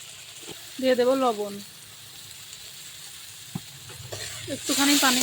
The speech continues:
দিয়ে দেবো। এই যে ভালো করে কষে নেব, একটুখানি পানি দিয়ে সব মশলাগুলোকে একসঙ্গে কষিয়ে নেব, তেল ছাড়া অবধি এরকমভাবে কষিয়ে নেব অল্প আছে। যখন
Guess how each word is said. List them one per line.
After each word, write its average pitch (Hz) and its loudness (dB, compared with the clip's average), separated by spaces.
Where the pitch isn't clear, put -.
দিয়ে 254 4
দেবো। 226 0
এই 254 4
যে 254 8
ভালো 247 8
করে 254 2
কষে 254 2
নেব, 240 4
একটুখানি 247 2
পানি 233 4
দিয়ে 240 6
সব 240 6
মশলাগুলোকে 233 4
একসঙ্গে 240 -2
কষিয়ে 220 2
নেব, 202 -6
তেল 269 8
ছাড়া 254 6
অবধি 233 2
এরকমভাবে 233 2
কষিয়ে 226 2
নেব 208 0
অল্প 214 2
আছে। 220 2
যখন 262 6